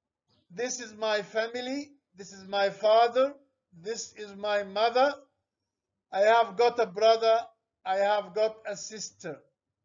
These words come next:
This is my family. This is my father. This is my mother. I have got a brother. I have got a sister.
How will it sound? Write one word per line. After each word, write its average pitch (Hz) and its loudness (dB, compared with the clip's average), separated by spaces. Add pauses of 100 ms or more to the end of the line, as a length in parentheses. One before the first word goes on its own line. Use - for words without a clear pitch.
(1160)
This 214 4
is 214 -8
my 196 8
family. 254 -2 (120)
This 220 -8
is 208 -12
my 202 4
father. 247 6 (200)
This 202 -18
is 208 -16
my 214 -2 (1200)
mother. 226 -2 (680)
I 185 -4
have 214 0
got 233 -2
a 226 -2
brother. 233 2 (180)
I 196 -8
have 202 -4
got 220 -2 (180)
a 202 -6
sister. 190 -20